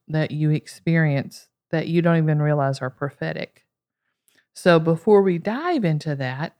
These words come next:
and Lord, we just thank you. I give you permission to use my vocal cords as you will, that I speak your heart, your truth, and nothing but truth.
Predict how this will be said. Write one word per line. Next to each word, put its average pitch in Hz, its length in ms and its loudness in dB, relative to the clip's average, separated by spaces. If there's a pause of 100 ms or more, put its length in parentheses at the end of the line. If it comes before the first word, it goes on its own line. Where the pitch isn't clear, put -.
and 165 120 -2
Lord, 170 200 2
we 170 100 -2
just 196 260 -8
thank 185 300 -4
you. 214 100 0
I 185 120 0
give 160 200 -2
you 170 120 -4
permission 185 600 -2
to - 120 -6
use 160 260 -2
my 151 100 -2
vocal 196 360 0
cords 240 360 2
as 185 200 -2
you 180 120 0
will, 233 400 0 (960)
that 165 140 2
I 165 80 2
speak 185 340 -6
your 175 140 -4
heart, 226 540 -4 (580)
your 160 160 -2
truth, 226 640 0 (760)
and 175 220 2
nothing 175 360 -2
but - 200 -10
truth. - 480 -4